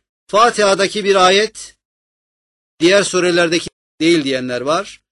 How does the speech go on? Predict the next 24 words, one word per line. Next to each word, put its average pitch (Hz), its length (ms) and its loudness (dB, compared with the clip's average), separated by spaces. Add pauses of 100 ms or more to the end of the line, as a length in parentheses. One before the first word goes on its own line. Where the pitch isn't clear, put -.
(240)
Her 220 240 0
bir 208 140 2
surenin 190 480 -2
başındaki 180 500 -2
bir 165 100 0
ayet 175 520 0 (580)
diyenler 156 440 0
var. 185 400 -4 (260)
Sadece 196 840 0
Neml 208 300 0
suresindeki 165 680 -2
bir 170 160 2
ayet 226 360 0 (320)
başka 180 320 -2
hiçbir 226 300 -6
surenin 170 440 -2
başındaki 175 560 -2
o 196 120 -4
sureden 170 480 -4
bir 165 140 -2
ayet 180 260 -4
değil 180 240 0
diyenler 143 380 -4
var. 202 300 -6